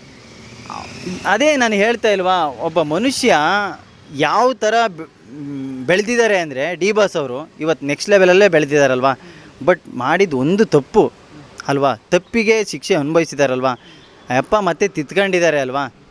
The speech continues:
ಈಗ ತಪ್ಪು ಮಾಡಿದವರು ಏನು ಸ್ವಾತಂತ್ರ್ಯ ಹೋರಾಟಗಾರ ಅಲ್ಲ ಅಲ್ವಾ? ಅವರು ತಪ್ಪು ಮಾಡಿದ್ದಾರೆ, ತಪ್ಪಿಗೆ ಶಿಕ್ಷೆ ಆಗಿದೆ.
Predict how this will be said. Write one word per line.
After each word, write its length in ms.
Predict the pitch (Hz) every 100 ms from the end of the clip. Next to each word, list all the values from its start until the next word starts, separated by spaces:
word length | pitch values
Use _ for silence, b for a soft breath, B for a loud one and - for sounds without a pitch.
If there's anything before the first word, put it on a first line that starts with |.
| B B 135
ಈಗ 200 | 156 190 208
ತಪ್ಪು 340 | - 127 -
ಮಾಡಿದವರು 560 | 170 151 185 196 202 202
ಏನು 500 | 185 165 165 147 123
ಸ್ವಾತಂತ್ರ್ಯ 520 | - 131 147 156 156
ಹೋರಾಟಗಾರ 500 | 123 123 120 117 117
ಅಲ್ಲ 260 | 113 110 117 - -
ಅಲ್ವಾ? 240 | 135 127 127 113
ಅವರು 260 | 120 156 196
ತಪ್ಪು 240 | 196 185
ಮಾಡಿದ್ದಾರೆ, 520 | 190 185 170 185 214 b b b
ತಪ್ಪಿಗೆ 480 | 180 - 202 - 147
ಶಿಕ್ಷೆ 300 | - 147 185
ಆಗಿದೆ. 480 | 143 147 143 151